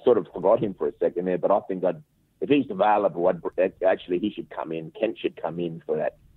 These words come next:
to play the Milksham role. And, um, Kent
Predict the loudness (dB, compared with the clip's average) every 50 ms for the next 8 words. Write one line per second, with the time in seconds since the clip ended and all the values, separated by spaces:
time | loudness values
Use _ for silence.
0 | _ -20 -20 _ -8 -2 2 2 2 2 0 -4 -4 -4 -4 -4 -6 -12 -10 -6
1 | 0 2 2 4 4 2 2 0 -2 _ _ _ _ _ _ _ _ _ _ _
2 | _ _ _ -4 -4 0 2 4 4 4 4 2 -2 -6 -10 -12 -10 -4 0 0
3 | 0 0